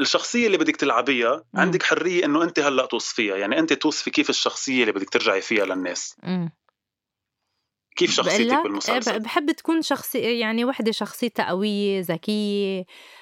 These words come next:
Speaker 2: آه، مستقلة، آه، يكون عندها رسالة بال-، بالمسلسل يلي بدها تلعبه، إنه مش بس والله إنه جايين نمثل،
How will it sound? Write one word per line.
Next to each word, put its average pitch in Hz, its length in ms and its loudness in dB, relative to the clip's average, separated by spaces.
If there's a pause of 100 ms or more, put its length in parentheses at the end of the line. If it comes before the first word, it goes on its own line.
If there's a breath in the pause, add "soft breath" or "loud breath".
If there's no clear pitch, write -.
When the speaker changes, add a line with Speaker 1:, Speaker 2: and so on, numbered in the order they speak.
(140 loud breath)
Speaker 2:
آه، 185 560 -2
مستقلة، 202 1160 -2
آه، 165 580 -4
يكون 240 360 -2
عندها 214 600 0
رسالة 208 500 0
بال-، 160 240 -2
بالمسلسل 180 760 -2
يلي 175 220 -2
بدها 170 280 -2
تلعبه، 165 480 -2
إنه 170 220 -6
مش 190 220 -6
بس 196 260 -4
والله 185 300 -4
إنه 165 440 -6
جايين 180 340 -4
نمثل، 170 880 -6